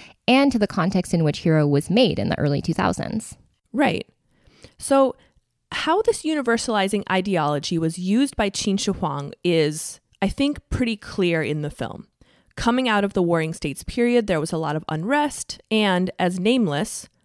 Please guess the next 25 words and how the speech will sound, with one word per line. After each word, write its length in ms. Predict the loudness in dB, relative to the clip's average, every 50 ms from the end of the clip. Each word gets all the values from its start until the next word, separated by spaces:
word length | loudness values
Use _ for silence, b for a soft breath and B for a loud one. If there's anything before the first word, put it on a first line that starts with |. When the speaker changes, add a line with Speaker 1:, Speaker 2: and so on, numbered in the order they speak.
| _ -4
Speaker 2:
who, 320 | 2 4 4 6 4 4
by 180 | 2 0 0 0
the 120 | 2 2
way, 280 | 4 4 6 6 4 4
in 80 | 2 0
the 80 | 0
film 480 | -2 -2 0 2 4 4 6 6 4 2 0
eventually 480 | -2 0 0 2 0 0 0 0 -2 -2
comes 320 | -2 -2 -2 -2 0 0
around 360 | 0 0 0 0 0 -2 -4 -6
to 100 | -8 -8
the 100 | -8 -8
side 380 | -6 -4 -4 -2 0 0 0
of 100 | -2 -4
Qin 260 | -4 -6 -6 -4 -4
Shi 120 | -4 -6 -6
Huang, 400 | -6 -6 -6 -6 -6 -6 -8 -10 _ b b b b b b b b b b b b
Nameless 400 | b 2 2 2 2 2 0 0
says 240 | 2 2 2 2 2
in 80 | 2
the 80 | 0 0
film, 460 | 0 0 0 0 0 0 -2 -4 -6 -8
quoting 440 | -6 0 2 2 2 2 2 0 0
Broken 320 | 2 2 2 2 0 -2 -4
Sword, 460 | -2 -2 0 0 0 0 -2 -4